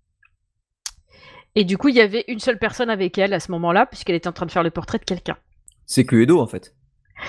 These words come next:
Speaker 1: Alors, euh, alors, ou, alors, effectivement, maintenant que tu le dis, ça pourrait passer pour ça. Euh, genre, c'est, euh, genre le capitaine, euh, enfin, le colonel Moutarde, euh,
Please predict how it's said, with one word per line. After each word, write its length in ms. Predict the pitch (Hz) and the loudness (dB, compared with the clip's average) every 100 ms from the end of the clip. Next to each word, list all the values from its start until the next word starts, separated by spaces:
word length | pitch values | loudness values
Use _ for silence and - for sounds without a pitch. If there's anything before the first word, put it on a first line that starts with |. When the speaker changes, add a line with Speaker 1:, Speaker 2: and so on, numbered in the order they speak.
| - - - - - | -10 -8 -8 -6 4
Speaker 1:
Alors, 360 | 180 170 160 | 6 6 4
euh, 320 | 165 156 160 151 | 0 0 0 -2
alors, 380 | - 160 - - _ - | 0 0 0 -4 _ -2
ou, 120 | 294 302 | 2 4
alors, 340 | 262 285 254 - _ | 6 6 4 -4 _
effectivement, 520 | 285 262 359 311 277 | -8 -4 -4 -2 -2
maintenant 200 | 302 262 | 0 0
que 100 | 269 | -4
tu 80 | - | -6
le 40 | 240 | -4
dis, 100 | 294 | 2
ça 160 | - | 2
pourrait 240 | - 285 294 | 2 2 2
passer 300 | 277 - 240 | 2 -4 -6
pour 180 | 220 | -8
ça. 320 | - 190 233 220 | -2 0 2 2
Euh, 140 | 180 | -2
genre, 240 | 190 220 | -4 -6
c'est, 260 | - 214 208 | -4 -2 0
euh, 300 | 190 175 156 | 0 0 -2
genre 360 | 180 190 190 165 | -2 -2 0 0
le 200 | 175 165 | -2 -2
capitaine, 400 | 240 - 220 226 | -2 0 0 2
euh, 460 | 196 185 180 175 | 0 2 2 0
enfin, 100 | 180 | -2
le 80 | 190 | -2
colonel 320 | 170 214 220 | 2 2 2
Moutarde, 540 | 214 202 214 214 202 185 | 0 0 4 4 2 -2
euh, 340 | 165 160 165 | -2 -2 -4